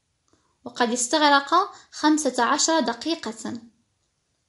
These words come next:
بداية النشاط في الساعة الثانية عشر والربع،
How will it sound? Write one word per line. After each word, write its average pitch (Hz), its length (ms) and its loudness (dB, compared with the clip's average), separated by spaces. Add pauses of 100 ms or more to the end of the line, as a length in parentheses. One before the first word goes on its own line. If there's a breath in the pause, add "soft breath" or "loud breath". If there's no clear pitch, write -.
(560)
بداية 226 520 0
النشاط 285 460 0
في - 280 -20
الساعة 247 320 0
الثانية 262 480 0
عشر 339 440 0
والربع، 226 600 0